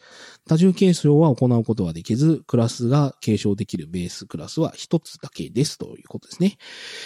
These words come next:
えーと、継承されたメソッドやプロパティをオーバーライドするには、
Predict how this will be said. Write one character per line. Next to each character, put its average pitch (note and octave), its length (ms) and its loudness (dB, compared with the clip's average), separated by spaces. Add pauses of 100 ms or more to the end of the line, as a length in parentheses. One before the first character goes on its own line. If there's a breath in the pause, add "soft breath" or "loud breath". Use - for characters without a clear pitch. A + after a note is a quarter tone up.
(140)
え G2+ 200 0
ー - 40 -4
と、 F#2+ 140 -6
継 G3+ 240 2
承 D3 220 2
さ G3+ 100 0
れ G3 100 2
た F#3 140 0
メ D3+ 120 4
ソ D#3+ 120 4
ッ D#3+ 100 -2
ド E3+ 100 2
や F3 140 4
プ D3+ 100 0
ロ C#3 120 4
パ A2 120 0
テ G2 120 -6
ィ F#2+ 120 0
を C3 240 2
オ D#3 60 4
ー - 20 -2
バ D#3+ 140 6
ー E3 40 4
ラ E3 120 4
イ C3+ 60 2
ド G#2 100 0
す - 140 -8
る F2 80 -6
に G#2+ 120 -4
は、 D#3 220 0